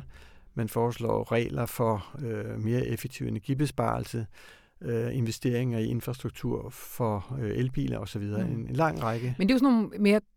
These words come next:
Speaker 2: grundlæggende, sådan strukturelle, øh, tiltag, men lige konkret i forhold til de hjælpepakker, de milliarder, der nu skal spyttes ud i økonomien.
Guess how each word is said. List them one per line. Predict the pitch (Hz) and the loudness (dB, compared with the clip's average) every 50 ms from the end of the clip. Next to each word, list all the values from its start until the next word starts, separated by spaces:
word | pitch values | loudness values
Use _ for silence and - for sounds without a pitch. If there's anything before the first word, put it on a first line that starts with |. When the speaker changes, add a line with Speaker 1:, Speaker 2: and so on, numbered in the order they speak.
| - - | -20 -6
Speaker 2:
grundlæggende, | - 180 196 214 214 214 185 165 | 2 4 6 6 6 6 4 4
sådan | 156 196 | 2 2
strukturelle, | 180 - - 214 - - - 202 - 202 202 208 - 214 208 202 165 - - | 2 2 -2 -2 -2 0 -2 0 4 4 4 4 4 2 0 0 0 0 0
øh, | 196 180 165 151 - | 2 2 2 2 0
tiltag, | - - - - 175 175 165 - - 190 165 160 | -2 -2 4 4 4 4 4 0 2 0 2 2
men | - 202 180 180 190 | 2 2 2 2 2
lige | 202 233 254 277 269 | 4 4 4 4 2
konkret | - - 233 190 - - - 226 220 175 190 | 0 0 0 0 0 0 2 2 2 2 2
i | 202 196 | -2 -4
forhold | - 202 185 185 190 196 180 | 0 0 2 2 2 0 0
til | 160 - 180 | -2 -2 -2
de | 185 | -2
hjælpepakker, | 180 175 170 156 160 160 165 - - 170 151 143 123 139 131 - - - - - - - - | 0 0 2 2 2 0 0 0 2 2 2 2 0 -4 -6 -6 -8 -16 -18 -20 -16 -6 2
de | - 180 | 4 6
milliarder, | 190 185 180 175 180 175 165 165 - 170 | 6 6 6 6 6 6 6 4 2 0
der | 160 165 | 0 0
nu | 160 156 156 | 2 2 0
skal | 143 - - 175 | 0 -2 -4 -6
spyttes | - - - 175 156 151 135 - | -4 0 0 0 2 0 -2 -4
ud | - - 165 156 165 | -4 -4 -4 -4 -2
i | - 170 170 | -2 -4 -2
økonomien. | 113 160 151 - - 147 151 147 147 151 156 - 156 160 | -2 -4 -4 -4 -4 -4 -2 -2 -2 -2 -4 -4 -4 -6